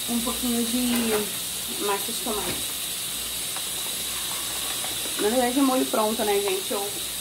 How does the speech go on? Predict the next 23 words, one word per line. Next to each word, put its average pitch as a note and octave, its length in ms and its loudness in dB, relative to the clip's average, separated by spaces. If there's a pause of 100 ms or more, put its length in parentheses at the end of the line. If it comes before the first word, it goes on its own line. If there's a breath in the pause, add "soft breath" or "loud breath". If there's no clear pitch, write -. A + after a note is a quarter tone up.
(300)
gosto G#3 380 2
de A#3 100 -4
fazer, A3+ 500 -2 (1000)
mas F#3+ 600 2 (840)
vai G3+ 160 6
o G3 60 2
pronto G#3 340 0
mesmo G3+ 300 0
dessa G3 260 0
vez, F#3 180 -2 (960)
pra G3 100 0
ficar G3+ 260 0
molhadinho G#3+ 840 4 (1300)
na F#3+ 140 2
nossa G3 540 2 (800)
crepioca. F#3+ 600 0
O E3 80 -2
arroz G3+ 340 2
ali, B3 240 2
ó, G3+ 220 6 (760)
que - 100 -2
agora F3+ 400 2
secou. A3 440 -2